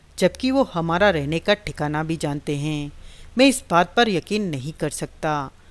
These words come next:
वो किसी खास चक्कर में हो सकते हैं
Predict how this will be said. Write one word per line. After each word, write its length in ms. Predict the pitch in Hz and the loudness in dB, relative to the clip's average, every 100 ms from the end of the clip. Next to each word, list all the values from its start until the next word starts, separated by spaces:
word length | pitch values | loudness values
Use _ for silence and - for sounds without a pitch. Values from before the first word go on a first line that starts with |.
| - - | -20 2
वो 80 | 233 | 2
किसी 340 | 254 269 294 | 4 0 0
खास 380 | 269 - 180 - - | -2 4 2 2 -6
चक्कर 320 | 160 - 175 | -6 -2 0
में 120 | 190 | 0
हो 160 | 160 170 | -2 -4
सकते 400 | - 147 - 156 | -4 -8 -6 -6
हैं 420 | 143 156 147 | -4 -6 -6